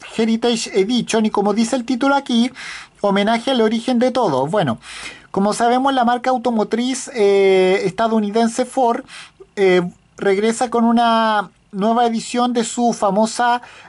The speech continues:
eh, colección Heritage Edition, que esta vez rememora el Ford G T Prototype, año mil novecientos sesenta y cuatro, el origen de todo,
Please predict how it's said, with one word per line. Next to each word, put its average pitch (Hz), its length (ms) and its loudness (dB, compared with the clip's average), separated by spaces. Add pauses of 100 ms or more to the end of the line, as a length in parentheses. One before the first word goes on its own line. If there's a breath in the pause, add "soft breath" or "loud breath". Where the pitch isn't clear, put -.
eh, 202 180 2
colección 214 580 0
Heritage 233 520 -2
Edition, 214 440 0
que 202 360 0
esta 226 320 -2
vez 247 320 -2 (260 loud breath)
rememora 202 540 2
el 233 40 -2
Ford 233 240 -4
G 226 160 -4
T 220 140 0
Prototype, 220 640 0
año 214 240 0
mil 214 160 0
novecientos 226 300 -2
sesenta 208 240 -2
y - 20 -8
cuatro, 214 480 0
el 196 200 0
origen 220 360 -2
de 208 240 4
todo, 233 540 0